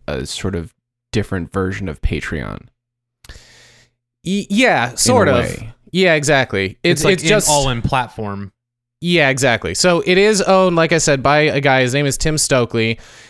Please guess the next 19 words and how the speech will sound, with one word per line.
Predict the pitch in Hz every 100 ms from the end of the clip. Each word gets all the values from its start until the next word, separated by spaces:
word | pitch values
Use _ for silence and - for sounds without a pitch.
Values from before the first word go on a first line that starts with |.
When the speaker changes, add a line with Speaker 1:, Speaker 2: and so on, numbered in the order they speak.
| _
Speaker 2:
He | -
started | - 170 170 175 165
it. | 156
It's | 139 123
London-based, | 143 220 208 147 120 110 101 110 -
which | 120 -
I | 151
didn't | 165 123 104
know. | 107 90 92 107 - - -
Speaker 1:
Mm-hmm. | 110 135
Speaker 2:
Um, | 143 131 117 117
and | 117 - 135
it |
was | 127 -
founded | 139 147 165 147
in |
November | 131 117 135 160
twenty | 147 156 160
sixteen. | - 190 - 117 95 117